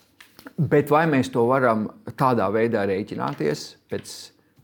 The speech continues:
trim, četriem gadiem? Tur, nu, mums ir jautājumi, ja? Nu, tas, šī, šis te nākotnes trajektorija, skatoties uz vēlēšanām dažās valstīs un, un dažādiem izteikumiem, nu,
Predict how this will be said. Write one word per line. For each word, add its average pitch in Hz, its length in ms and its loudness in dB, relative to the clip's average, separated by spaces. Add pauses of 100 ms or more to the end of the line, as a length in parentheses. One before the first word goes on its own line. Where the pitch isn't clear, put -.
trim, 113 320 2 (240)
četriem 135 520 -4
gadiem? 180 460 -4 (720)
Tur, 147 220 4 (640)
nu, 127 120 2
mums 147 300 0
ir 143 100 4
jautājumi, - 800 -2
ja? 98 100 -10
Nu, 113 180 -6
tas, 131 220 -4 (440)
šī, 143 220 -2 (120)
šis 123 400 -8
te 113 220 2
nākotnes 117 600 -2
trajektorija, 117 880 2 (640)
skatoties 123 580 2
uz 90 100 -12
vēlēšanām 139 880 2
dažās 117 400 -2
valstīs 117 480 -6
un, 95 160 -12
un 98 240 -10
dažādiem 98 500 -10
izteikumiem, 151 800 -2
nu, 143 160 -4